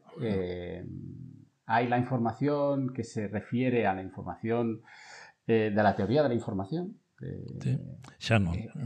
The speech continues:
Speaker 2: de Shannon, en
Speaker 1: Mm.
Speaker 2: donde lo que hay es un, una medida, eh, de la, de la incertidumbre de,
Speaker 1: Ujú.
Speaker 2: eh,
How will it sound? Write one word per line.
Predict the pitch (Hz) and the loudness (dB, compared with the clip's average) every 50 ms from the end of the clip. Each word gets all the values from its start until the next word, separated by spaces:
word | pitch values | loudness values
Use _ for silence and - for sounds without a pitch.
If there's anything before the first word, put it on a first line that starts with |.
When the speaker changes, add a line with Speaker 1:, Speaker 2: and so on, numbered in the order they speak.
| 113 - _ - - - | -8 -8 _ -16 -12 -10
Speaker 2:
de | 107 92 | -8 -8
Shannon, | - - 143 147 160 156 143 160 185 180 - _ _ _ _ - - - - _ _ - | -4 2 2 4 4 4 2 -2 -4 -6 -10 _ _ _ _ -20 -20 -20 -20 _ _ 0
en | 127 120 127 127 | 2 4 4 4
Speaker 1:
Mm. | |
Speaker 2:
donde | 127 135 143 151 151 156 151 143 139 139 135 - - | 4 4 2 4 6 6 6 6 6 4 2 2 0
lo | 135 123 127 123 123 | 0 2 2 2 0
que | - - 123 127 | 0 0 4 6
hay | 131 147 151 156 160 156 | 8 8 8 6 4 4
es | 135 143 151 139 - - - - | 2 0 0 0 -4 -8 -12 -8
un, | - 170 160 160 160 156 151 143 139 131 131 127 123 120 - - | -4 -2 -2 0 0 0 2 2 2 2 2 2 0 0 -2 -4
una | - 147 143 147 139 139 | -4 -2 0 2 4 4
medida, | 139 127 113 110 151 175 175 147 143 143 165 202 - - _ _ _ - | 6 4 6 6 6 6 6 6 4 4 2 0 -4 -10 _ _ _ -2
eh, | 113 113 113 117 117 104 | 0 2 2 2 2 2
de | 107 113 104 | 0 2 2
la, | 117 131 139 139 131 117 107 104 104 104 - | 4 4 6 6 6 6 4 4 2 -2 -4
de | 120 113 113 107 | -4 -4 -2 0
la | 104 107 113 110 107 104 101 98 95 95 - - | 2 4 4 4 4 4 2 2 0 0 -4 -6
incertidumbre | - 151 127 117 - - - 135 117 101 - - 120 110 104 143 175 175 143 123 - 127 - - - - _ _ - | -4 -4 -4 -4 -6 -6 -6 -6 -4 -4 -6 -4 -2 4 8 8 8 8 8 6 4 2 0 -2 -8 -16 _ _ -6
de, | 101 98 101 104 113 123 131 123 110 | -2 0 2 4 6 6 4 4 2
Speaker 1:
Ujú. | 98 - | 0 0
Speaker 2:
eh, | 113 101 101 98 98 95 95 92 92 92 92 - | 0 2 2 0 0 -2 -4 -6 -8 -8 -10 -10